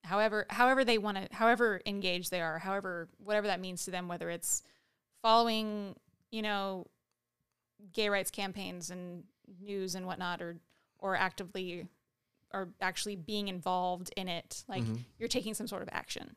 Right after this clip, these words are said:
Speaker 2: Right.
Speaker 1: I don't see you as taking any sort of action.
Speaker 2: No, I, I, I don't. But is
Speaker 1: Now, you're in a relationship with me,
Speaker 2: But is
Speaker 1: a bisexual woman,
Speaker 2: is that an
Speaker 1: so
Speaker 2: okay thing to be too, though?
Speaker 1: Um,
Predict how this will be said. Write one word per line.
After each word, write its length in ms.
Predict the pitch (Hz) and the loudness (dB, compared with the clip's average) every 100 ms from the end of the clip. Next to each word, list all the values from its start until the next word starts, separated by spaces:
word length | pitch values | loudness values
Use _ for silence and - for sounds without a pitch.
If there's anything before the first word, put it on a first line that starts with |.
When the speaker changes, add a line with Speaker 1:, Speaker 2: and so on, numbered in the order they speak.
| 131 | -6
Speaker 2:
Right. 220 | 101 - - - _ _ _ _ - | -6 -6 -12 -20 _ _ _ _ 2
Speaker 1:
I 120 | 220 | 4
don't 240 | 220 208 - _ _ _ _ _ | 2 -2 -10 _ _ _ _ _
see 320 | - - 226 | 2 4 4
you 120 | 214 208 | 2 0
as 120 | 185 | -2
taking 320 | 208 185 185 | -4 -6 -8
any 120 | 180 | -6
sort 180 | 175 180 | -6 -6
of 60 | - | -8
action. 460 | 160 - - - 214 | -8 -8 -8 -10 -2
Speaker 2:
No, 160 | 143 107 | 2 2
I, 180 | 95 107 - | 2 -4 0
I, 180 | 110 104 | 2 2
I 40 | 101 | -2
don't. 200 | 92 - _ _ _ _ _ _ _ _ _ _ _ _ _ - | -4 -10 _ _ _ _ _ _ _ _ _ _ _ _ _ 0
But 200 | 139 143 143 - | 6 6 4 -2
is 200 | 127 175 | 2 8
Speaker 1:
Now, 220 | 247 240 | 8 8
you're 200 | 214 254 | 4 4
in 60 | 247 | 4
a 60 | |
relationship 540 | 214 226 403 453 - 208 | 4 4 4 4 2 0
with 120 | 202 | -6
me, 280 | - 202 269 - | -4 -4 -4 2
Speaker 2:
But 160 | 143 117 | 4 8
is 180 | 135 208 | 8 8
Speaker 1:
a 20 | |
bisexual 500 | 226 208 214 202 190 | 6 6 0 0 2
woman, 360 | 269 - 247 - _ | 2 2 0 -2 _
Speaker 2:
is 180 | 139 120 | -4 4
that 220 | 123 135 | 8 8
an 140 | 180 185 | 6 6
Speaker 1:
so 80 | 127 | 4
Speaker 2:
okay 300 | 123 131 120 | 6 4 2
thing 240 | 117 113 | 2 0
to 40 | 110 | 0
be 220 | 113 110 | 0 -2
too, 300 | - 226 202 | 0 0 0
though? 120 | 95 - - _ _ _ _ _ _ _ _ _ _ - _ _ | -4 -8 -12 _ _ _ _ _ _ _ _ _ _ -14 _ _
Speaker 1:
Um, 480 | 247 254 247 247 247 | 6 8 8 6 2